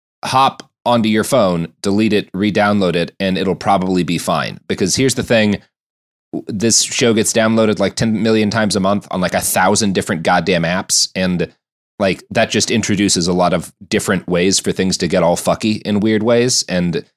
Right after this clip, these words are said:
we, we, we do our best with quality control, but we have no control over, like, podcast cum guzzler or whatever app you like to use. Um, so, you know,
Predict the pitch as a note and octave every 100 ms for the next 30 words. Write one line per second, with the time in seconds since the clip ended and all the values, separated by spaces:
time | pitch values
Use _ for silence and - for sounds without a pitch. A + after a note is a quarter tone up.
0 | _ _ _ - G2 G#2 G2 - F#2+ F#2+
1 | F2+ D#2+ - F#3+ G3+ G#2 G2+ F2+ C3 -
2 | F#2+ F2+ - F#2 F#2 F2+ G2 F2 F#2+ G2+
3 | A2+ - - F#2+ F2+ E2 F2+ G2+ G2+ F#2
4 | G#2 G2 F#2 C#2 F2+ F#2 F2 - _ _
5 | _ _ E2+ E2 - - G#2+ G#2 F2 G#2+
6 | F#2 - - _ _ _ _ _ - A#2+
7 | G#2 F#2+ F#2 G2 F2+ E2+ G#2 F#2+ F#2 F#2
8 | F#2+ F#2 F2+ - F#2+ F2 E2 - F2 D#2
9 | D2 - - _ _ _ - G2 F#2 E2+
10 | D#2+ - - G#2 F#2+ F2+ E2+ - _ C3+
11 | C#3 F2+ F#2